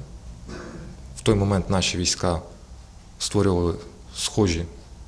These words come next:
умови для ворога, ворог відступав. Але наші воїни, вони не відступають,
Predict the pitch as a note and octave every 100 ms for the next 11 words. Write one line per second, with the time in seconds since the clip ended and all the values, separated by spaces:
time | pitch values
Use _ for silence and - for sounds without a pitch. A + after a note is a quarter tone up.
0 | - F#2 F#2 F2+ E2+ F2 A2+ C3 G#2 F2+
1 | - F2 G#2 - F#2+ - - E2 - -
2 | - - - - - - - - - -
3 | - F2 F2 F2 F2 E2+ F2 F#2+ G2+ A2
4 | - F#2+ F#2 F2 E2+ E2 - - - -
5 | - F2+ F2+ F#2+ G2+ - - - A#2 G#2+
6 | -